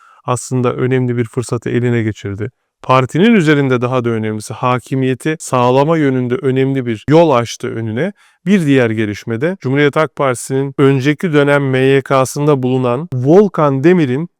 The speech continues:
İstanbul Büyükşehir Belediyesi'nin yeni genel sekreteri olarak atanmış olması aslında Özgür Özel'in birçok alanda hakimiyeti eline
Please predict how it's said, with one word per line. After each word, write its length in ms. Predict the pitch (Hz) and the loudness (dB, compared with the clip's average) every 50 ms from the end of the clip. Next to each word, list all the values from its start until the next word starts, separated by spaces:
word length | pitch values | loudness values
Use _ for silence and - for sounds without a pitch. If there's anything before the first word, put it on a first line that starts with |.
| _ _ | _ _
İstanbul 640 | 135 - - - 185 190 190 185 156 139 131 131 | -14 -14 -4 -2 0 0 0 0 0 -2 0 0
Büyükşehir 580 | 135 165 175 151 - - 143 127 120 117 113 113 | 0 -2 -2 -2 -4 -4 -2 -2 -2 -2 -2 -2
Belediyesi'nin 760 | 139 147 156 151 127 127 123 117 104 - - 120 120 123 120 | 0 2 2 2 2 0 -2 -4 -4 -6 -6 -4 -4 -4 -2
yeni 380 | 120 127 139 147 175 196 180 | 0 0 2 4 4 4 4
genel 360 | 139 139 139 143 151 151 160 143 | 4 4 4 4 4 4 2 2
sekreteri 800 | - - 147 127 - - 131 117 - - 127 117 120 120 117 - | 0 -4 -4 -4 0 0 0 0 0 -2 0 0 0 -2 -2 -2
olarak 500 | - 135 123 123 120 120 117 113 - - - _ _ - | -2 0 0 2 0 0 -2 -4 -6 -10 -18 _ _ -8
atanmış 720 | 127 - - - 135 135 135 139 147 170 170 - - 135 | -8 -6 -4 -2 0 0 2 2 2 2 0 0 -2 -4
olması 720 | 117 107 104 101 101 101 - - - 185 190 190 185 - _ _ _ - | -4 -4 -4 -8 -10 -10 -8 -2 0 2 2 2 0 -4 _ _ _ -8
aslında 320 | 135 110 - - 147 135 | -8 -8 -6 -4 -2 0
Özgür 260 | 135 123 120 120 131 | 0 -2 -2 -2 0
Özel'in 460 | 135 131 120 117 120 117 131 147 156 - _ _ _ _ - | 0 0 2 0 -2 -2 -2 -4 -6 -10 _ _ _ _ -12
birçok 300 | 147 - - 143 - - | -10 -6 -4 -4 -4 -2
alanda 400 | 120 117 117 117 117 120 110 107 | -4 -4 -4 -4 -4 -4 -6 -4
hakimiyeti 800 | 120 120 120 117 - - 135 123 123 123 120 113 - - 156 160 151 | -4 -4 -4 -4 -6 -6 -6 -4 -2 -2 -2 -2 0 -2 -2 -2 0
eline 380 | - 127 120 123 127 127 127 | -2 0 0 2 0 0 0